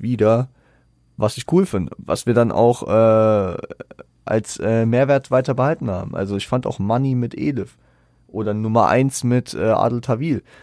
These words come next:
Ähm, annehmbare, geile Tracks. Also, äh, Money finde ich bis he-, heute einen sehr, sehr coolen, geilen Track, den ich mir, äh, auch geben kann.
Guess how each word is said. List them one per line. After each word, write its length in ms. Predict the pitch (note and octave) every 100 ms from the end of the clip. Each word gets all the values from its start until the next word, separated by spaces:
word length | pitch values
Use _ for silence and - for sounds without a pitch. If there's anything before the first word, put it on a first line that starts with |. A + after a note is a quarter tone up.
| _ _ -
Ähm, 500 | G#2 G2+ G2 F#2 - - _ _ _ _ _ _ _ _ _ _ _ _ - - - - - - - G1+ - -
annehmbare, 600 | C#3+ E3+ B2 C3+ B2+ B2
geile 280 | A#2 C#3+
Tracks. 420 | - A#2+ - - -
Also, 340 | - G2 F#2 -
äh, 460 | G2+ G2 F#2 G#2+
Money 360 | F#2+ G#2+ F3 C#3+
finde 220 | - G#2+
ich 220 | - - _ _
bis 300 | A#1+ G2+ -
he-, 80 | G#2+ -
heute 340 | A2+ E3+ C#3
einen 120 | G#2
sehr, 180 | F#2 G#2+
sehr 160 | C3+ A#2+
coolen, 460 | - - - B2+
geilen 260 | - - -
Track, 320 | - - - _ _ -
den 100 | G#2+
ich 160 | G#2+ -
mir, 340 | A2 A2 G2 -
äh, 400 | G2+ G2+ G2+ -
auch 180 | G2
geben 220 | - A#2+ G#2+
kann. 260 | G#2 G2